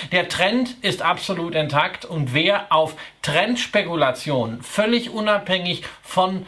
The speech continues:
der Frage, ob K G V fünfzig oder dreißig angemessen wäre, für diesen sicher außer Frage stehenden Qualitätswert steht. Wer also solche Trendspekulationen mag, der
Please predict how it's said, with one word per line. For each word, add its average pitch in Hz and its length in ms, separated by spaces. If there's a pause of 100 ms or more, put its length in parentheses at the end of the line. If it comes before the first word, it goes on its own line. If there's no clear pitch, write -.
(160)
der 151 140
Frage, 165 680
ob 151 200
K 165 200
G 165 120
V 147 280
fünfzig 196 680
oder 170 240
dreißig 160 560
angemessen 139 640
wäre, 139 280
für 165 200
diesen 165 400 (200)
sicher 170 360
außer 170 260
Frage 131 460 (240)
stehenden 139 420
Qualitätswert 131 1000 (260)
steht. 123 320
Wer 170 280
also 160 240
solche 175 400
Trendspekulationen 147 1080
mag, 123 320 (380)
der 170 360